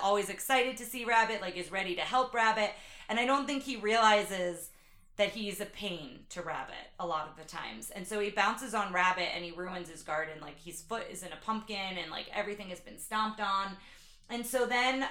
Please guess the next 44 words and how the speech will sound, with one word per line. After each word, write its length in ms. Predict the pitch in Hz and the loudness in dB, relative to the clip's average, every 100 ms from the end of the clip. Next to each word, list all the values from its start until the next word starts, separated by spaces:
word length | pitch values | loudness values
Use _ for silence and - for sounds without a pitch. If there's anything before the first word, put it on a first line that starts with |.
| - | -6
Rabbit 400 | 214 214 226 247 - | 2 8 8 8 2
holds 300 | 233 226 214 | -2 -4 -6
a 40 | |
protest 580 | - 226 214 214 180 - | -6 -4 -2 -2 -2 -4
meeting, 280 | 180 170 170 | -8 -6 -8
and 100 | 170 | -8
there's 160 | 180 185 | -8 -8
a 40 | |
sign 380 | 185 214 202 233 | -4 0 0 0
outside 340 | 220 - 190 | -2 0 -2
his 100 | 180 175 | -4 -2
house 240 | 170 180 | -2 -2
that 160 | - - | -4 -14
says, 160 | 180 - | -12 -10
"Protest 500 | - 214 233 196 - | -6 -6 -6 -8 -8
meeting 280 | 175 170 160 | -8 -10 -12
today." 460 | 175 170 175 170 170 - - - - - | -6 -2 0 -2 -6 -12 -20 -20 -12 2
And, 520 | 220 208 208 196 185 - | 6 8 6 2 -6 2
uh, 360 | 190 185 175 165 - | 4 6 4 0 -4
he 80 | 226 | -10
says, 240 | 226 208 | -6 -6
"It's 140 | 190 - | -8 -2
time 240 | 262 285 | 2 2
to 60 | 285 | 0
teach 260 | 254 226 - | -6 -10 -8
Tigger 340 | 240 196 170 | -6 -4 -4
a 60 | 160 | -2
lesson." 280 | 160 - - - - - | -4 -6 -12 -16 -20 -18
He 120 | - 208 | -8 4
bounces 460 | 233 254 214 190 | 4 4 0 -8
too 140 | - 180 | -8 -8
much. 340 | 156 - - | -10 -10 -12
And 160 | 180 180 | -10 -8
so 120 | 196 | -8
Pooh's 320 | 185 277 285 | -8 -8 -8
asleep, 420 | 262 - 202 185 - | -8 -8 -6 -6 -8
but 140 | - | -12
Piglet 320 | 247 240 254 | -10 -4 -2
agrees 480 | 226 175 180 180 175 | -2 -2 -2 0 0
that 200 | 180 165 - | -2 -4 -4
he's 160 | 185 | -12
kind 280 | - 185 185 | -6 -4 -4
of 100 | 180 | -4
getting 400 | 180 175 175 175 | -2 -2 -2 -4